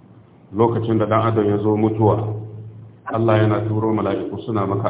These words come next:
albishir. "Innal ladina qalu rabbuna Allah thumma istaqamu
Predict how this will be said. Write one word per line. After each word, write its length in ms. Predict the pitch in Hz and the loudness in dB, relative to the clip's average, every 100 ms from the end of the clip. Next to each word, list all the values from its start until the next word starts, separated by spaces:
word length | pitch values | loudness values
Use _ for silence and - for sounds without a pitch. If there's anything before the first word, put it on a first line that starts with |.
| 90 | -4
albishir. 400 | 82 - - - - - - - - - - - - - - - - - - - - - - - | -8 -10 -12 -14 -20 -20 -20 -20 -20 -20 -20 -20 -20 -20 -20 -20 -20 -20 -20 -20 -20 -20 -18 -2
"Innal 320 | 104 110 107 | 2 4 6
ladina 320 | 107 110 104 | 4 4 2
qalu 400 | 110 110 107 110 | 2 4 4 4
rabbuna 400 | 107 107 110 107 | 4 2 2 2
Allah 240 | 101 104 104 101 | 4 2 0 -2
thumma 320 | 110 107 104 | 0 2 0
istaqamu 580 | 107 107 113 117 123 143 | 0 -2 2 4 4 4